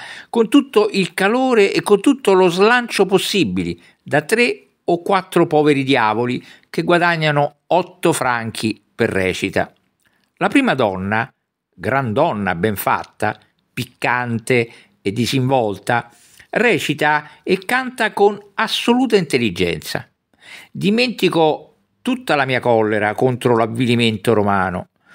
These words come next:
Torno di nuovo felice. L'eroe del libretto, che è stato pagato al poeta trenta franchi, è un signore innamorato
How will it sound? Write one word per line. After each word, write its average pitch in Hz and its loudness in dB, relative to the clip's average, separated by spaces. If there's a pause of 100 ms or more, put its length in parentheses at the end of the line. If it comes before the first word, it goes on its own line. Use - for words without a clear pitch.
(220)
Torno 226 0 (100)
di 175 -6
nuovo 151 2
felice. 101 -2 (680)
L'eroe 190 2
del 143 2
libretto, 127 0 (140)
che 120 -2
è 117 0
stato 131 0
pagato 127 0
al 101 0
poeta 123 0 (280)
trenta 104 -4
franchi, 98 -6 (440)
è 202 -4
un 202 -2
signore 196 2
innamorato 185 0